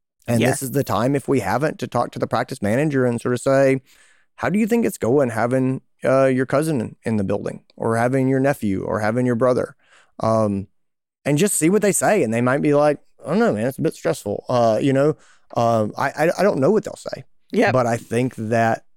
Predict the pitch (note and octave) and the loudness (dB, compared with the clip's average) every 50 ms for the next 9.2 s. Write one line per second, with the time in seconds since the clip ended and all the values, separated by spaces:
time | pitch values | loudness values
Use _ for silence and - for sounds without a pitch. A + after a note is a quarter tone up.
0 | _ _ _ _ - C3+ A#2 A2 - - C3 C3 B2+ - C3 B2+ B2 A#2 B2 B2 | _ _ _ _ -4 -2 -2 -2 0 -2 -2 -2 0 -2 -2 -2 0 0 0 0
1 | B2+ B2+ A#2+ A#2+ A#2+ B2 A#2+ A#2 A#2 - - - - - _ - - D#3 D3+ D3 | 0 0 -2 0 2 2 2 2 0 -4 -12 -20 -20 -20 _ -4 -2 0 2 2
2 | C#3 C3+ C3 C#3+ D#3+ A#3 - - - - - - - - D#3+ D#3 D#3 D3+ C#3+ C3+ | 2 2 2 2 2 0 0 -2 -4 -8 -8 -8 -4 0 0 2 2 2 2 2
3 | C3+ C#3+ D3 C#3 - B2+ A#2+ A#2 A#2+ A#2+ - - _ - - - - - - _ | 2 2 2 2 2 2 4 4 4 2 0 -4 _ -20 -20 -20 -20 -20 -20 _
4 | _ _ _ - - C#3 C3+ - - - D3 C3 A#2 - C3 C3 B2+ B2+ B2 A#2+ | _ _ _ -6 -2 -2 -2 -2 -2 -2 -2 -2 -2 0 2 2 4 4 2 2
5 | - C3+ - - - _ - - B2 A#2 A#2+ A#2+ A#2+ A#2 A#2 A2+ A2 A#2+ A#2+ A2+ | 0 -2 -6 -14 -20 _ -6 -2 0 0 2 2 0 0 0 0 0 -2 -2 -4
6 | - - - A#2+ A2+ A2+ G#2 G2+ - - - - - - - C#3+ B2+ A#2 A2+ - | -4 -4 -4 -2 -2 -2 -2 -4 -6 -10 -14 -12 -10 -4 0 0 2 2 0 -2
7 | - - - _ - - B3 A3 A#2 - G#3 F3 E3 D#3 - - - E3 D#3+ - | -6 -12 -20 _ -2 0 2 2 4 4 4 2 2 0 -4 -6 -6 -6 -6 -6
8 | - - - F#2+ F#2+ - - B2 B2 B2+ B2 A#2+ A2+ - - - C#3+ C#3+ D3 C3+ | -6 -4 -2 -2 -2 -2 -2 0 0 0 0 0 -4 -4 -4 -2 0 2 2 4
9 | B2 A2+ G#2+ G2+ | 2 2 0 -2